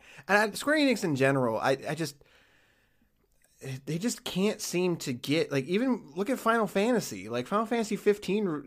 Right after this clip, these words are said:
release was, they ended up going back and, like, adding content to that game. Like,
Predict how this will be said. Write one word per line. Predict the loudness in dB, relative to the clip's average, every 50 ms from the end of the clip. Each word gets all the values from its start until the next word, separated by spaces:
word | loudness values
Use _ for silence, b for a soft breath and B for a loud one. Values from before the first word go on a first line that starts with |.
| -12 -14 -10 -4
release | -2 0 0 2 0 0 0 -2 0
was, | 2 2 2 2 b b b b b
they | 6 6 8
ended | 8 6 4
up | 4 6
going | 6 6 8 8 6 6
back | 8 6 6 6 4 2
and, | 0 2 4
like, | 4 2 2 0 -4 -14 _ _ _ _ _ 2
adding | 6 6 8 8 6 6 4 0
content | -2 -6 -4 0 2 2 2 2 0 -2 -2 -4 -4 -4
to | -4 -4
that | -2 -2 -2 -4 -4
game. | -4 -4 -2 -4 -4 -8 -14 -20 _ _ _ _ _ _ _ _
Like, | 2 2 2 2 0 -6